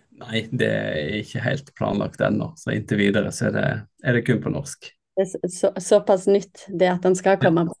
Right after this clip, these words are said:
Speaker 2: engelsk, ja. Du får ha masse lykke til, eh, videre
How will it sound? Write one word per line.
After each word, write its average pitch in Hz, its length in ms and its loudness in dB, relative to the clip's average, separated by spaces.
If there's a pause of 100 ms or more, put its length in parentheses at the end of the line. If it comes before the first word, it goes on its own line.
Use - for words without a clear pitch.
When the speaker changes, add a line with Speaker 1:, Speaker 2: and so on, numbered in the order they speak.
Speaker 2:
engelsk, 175 260 -10
ja. 180 200 0 (920)
Du 262 120 2
får 294 160 2
ha 277 100 6
masse 277 420 4
lykke 240 400 -2
til, 220 600 0
eh, 190 520 -2
videre 185 580 -2